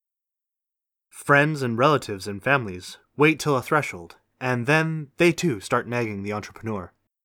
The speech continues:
to forget his dream and look for a job. This is the crucible,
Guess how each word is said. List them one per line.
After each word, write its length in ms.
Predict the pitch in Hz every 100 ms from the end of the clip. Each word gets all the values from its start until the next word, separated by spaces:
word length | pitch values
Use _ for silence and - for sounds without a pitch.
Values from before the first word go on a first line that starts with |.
| _
to 80 | -
forget 260 | 120 151 170
his 140 | 131
dream 280 | 113 117 117
and 200 | 110 110
look 160 | 117
for 260 | - 110 98
a 240 | 92 92 _ _ _ _
job. 420 | - 113 98 - - _ _ _ _ _ _ _ _ _ _ _ _ _ _ _ _
This 320 | - 117 156 -
is 140 | 139
the 100 | 123
crucible, 600 | - 139 - 90 87 -